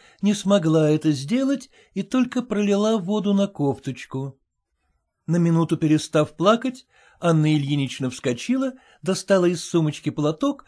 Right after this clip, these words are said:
и очень аккуратно вытерла воду с кофточки. Допрос Анны Кравченко закончился вечером. Меньшиков прочел ей все, что записал с ее слов.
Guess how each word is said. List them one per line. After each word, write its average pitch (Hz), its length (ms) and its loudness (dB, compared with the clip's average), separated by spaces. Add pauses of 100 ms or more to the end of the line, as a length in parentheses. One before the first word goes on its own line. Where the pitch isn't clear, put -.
(160)
и 196 220 -4
очень 170 300 -4
аккуратно 247 720 -2
вытерла 226 540 -2
воду 185 340 -2
с - 140 -14
кофточки. 117 920 -8 (880)
Допрос 170 720 -2
Анны 160 420 0
Кравченко 233 720 0
закончился 185 840 0
вечером. 127 800 -2 (500)
Меньшиков 233 720 0
прочел 165 460 0
ей 120 160 2
все, 247 360 -6
что 240 220 -6
записал 185 500 -2
с - 100 -14
ее 170 300 0
слов. 131 560 -4